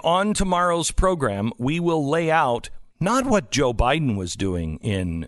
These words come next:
Ukraine, but what the Democrats have been doing in Ukraine. This one they care about deeply because this exposes them,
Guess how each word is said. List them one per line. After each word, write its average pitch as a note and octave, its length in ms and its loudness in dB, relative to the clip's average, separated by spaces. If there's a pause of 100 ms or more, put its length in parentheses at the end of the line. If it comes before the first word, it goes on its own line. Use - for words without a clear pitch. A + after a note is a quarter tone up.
(140)
Ukraine, F2+ 680 -6 (1040)
but A#2 160 0
what E3 180 2
the F#3 80 2
Democrats B2+ 840 2
have A#2+ 240 -2
been A#2 180 0
doing A2 360 0
in G#2 180 -2
Ukraine. E2 720 -6 (1400)
This D3+ 500 2
one E3+ 380 0
they C#3 240 0
care D3+ 320 0
about A#2 480 0 (560)
deeply G#2 720 0 (720)
because C3 440 0
this G3+ 340 2
exposes G#3 840 2
them, F#2+ 420 -4